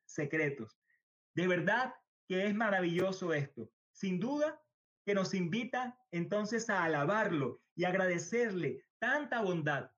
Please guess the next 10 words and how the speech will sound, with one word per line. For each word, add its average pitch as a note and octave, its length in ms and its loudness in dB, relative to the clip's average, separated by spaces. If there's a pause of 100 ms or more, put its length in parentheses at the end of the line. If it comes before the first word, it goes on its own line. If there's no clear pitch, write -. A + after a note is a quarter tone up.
(380)
tanto C4 600 0
amor F#3+ 540 0 (140)
que F#3+ 180 0
él F#3+ 160 -4
tuvo F3 460 -2 (260)
para D3+ 280 -2
con D3 180 -2
nosotros. C3+ 520 -4 (1300)
Ahora A3 280 0
Jesús G#3 560 -2